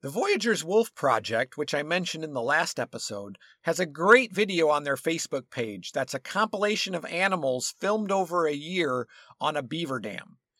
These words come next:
If you're on Facebook, I highly recommend that you like their page. They post some amazing videos of not just wolves, but many other animals like beavers that live in the same ecosystem.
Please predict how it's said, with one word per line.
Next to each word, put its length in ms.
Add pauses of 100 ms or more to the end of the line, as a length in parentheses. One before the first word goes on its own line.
(140)
If 120
you're 100
on 140
Facebook, 500
I 120
highly 360
recommend 500
that 200
you 40
like 280
their 140
page. 520
They 160
post 400
some 160
amazing 680
videos 480
of 80
not 240
just 260
wolves, 480 (320)
but 180
many 380
other 260
animals 540
like 240
beavers 440
that 180
live 180
in 80
the 80
same 300
ecosystem. 840